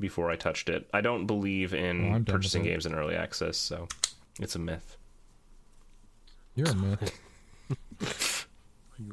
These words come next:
Speaker 3: play modern games as a myth.
Speaker 1: That too. I could probably live the rest of my life without playing a game that came out in the year that I'm currently living in, and I would die
Speaker 3: It's
Speaker 1: before I
Speaker 3: okay.
Speaker 1: finished
Speaker 3: You don't
Speaker 1: it.
Speaker 3: have to worry about that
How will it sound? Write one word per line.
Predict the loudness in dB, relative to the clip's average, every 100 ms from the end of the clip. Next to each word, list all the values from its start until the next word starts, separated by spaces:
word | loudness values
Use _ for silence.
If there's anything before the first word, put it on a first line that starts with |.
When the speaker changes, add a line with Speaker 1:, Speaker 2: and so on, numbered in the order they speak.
| 2
Speaker 3:
play | 4 6
modern | 6 6 4
games | 0 0 0 -2
as | -6
a | -6
myth. | -4 2 8 8 6 -20 -20 -12 -6 -2 2
Speaker 1:
That | 2 2
too. | 0 2 0 -2 -10 -20 -20 -20 -4 4
I | 4
could | 4 0
probably | 2 2 2
live | 0 2
the | 2
rest | 2 2
of | 0
my | 2
life | 2 2
without | 2 2 2 0
playing | 0 0 2
a | 0
game | 0 0 0
that | -2
came | 0 0 2
out | 0
in | 0
the | 0
year | 0 0 0
that | 0 0 0
I'm | 0 0
currently | 0 0 0 0 0 0 -4 -8 -20 _ -20 -20 -20 _ -20 -6
living | -2 0 0 0
in, | -2 -4 -8 _ _ _ _ _ _ _ _ 0
and | 0
I |
would | 0 2
die | 2 2
Speaker 3:
It's | 2
Speaker 1:
before | 4 8
I |
Speaker 3:
okay. | 12 12
Speaker 1:
finished | 12 10
Speaker 3:
You |
don't | 12 12
Speaker 1:
it. |
Speaker 3:
have | 12 12
to | 12
worry | 12 12 12 12
about | 12 12 12 12
that | 12 12 12